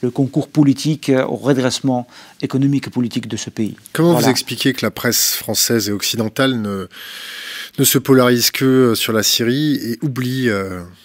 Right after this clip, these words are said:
Speaker 2: le Yémen ?
Speaker 1: Euh, écoutez, je ne peux pas dire que Yémen est oublié. De temps en temps, effectivement,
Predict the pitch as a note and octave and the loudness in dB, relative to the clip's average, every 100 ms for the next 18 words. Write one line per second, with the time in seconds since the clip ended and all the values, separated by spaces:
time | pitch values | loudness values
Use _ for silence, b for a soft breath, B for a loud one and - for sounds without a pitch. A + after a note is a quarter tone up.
0 | b - A2 G#2 G2+ G2 F#2+ - _ b | b -8 -4 -2 -4 -6 -8 -16 _ b
1 | b b b b b b b b b b | b b b b b b b b b b
2 | b - C#3 C#3+ D#2+ - - C#3+ F#3+ D#3 | b -12 -10 -8 -10 -12 -10 0 4 4
3 | - _ G2 A2 F2 D2 D3 C#3+ D#3+ D3 | 0 _ -12 -12 -14 -12 -4 -2 -2 -2
4 | D3 B2+ C#3+ C#3 - B2+ B2 B2+ C3 C3 | -2 0 2 0 0 -4 -2 -2 0 0
5 | A#2+ - - - A#2+ C3+ D#3+ G2 - - | -4 -6 -10 -6 -2 6 6 4 -6 -20
6 | - B2 B2+ B2 A#2+ A2+ B2+ A#2 - A2 | -8 -4 -2 0 0 0 -2 -2 -6 -8
7 | - B2+ C3+ A2+ | -2 0 0 0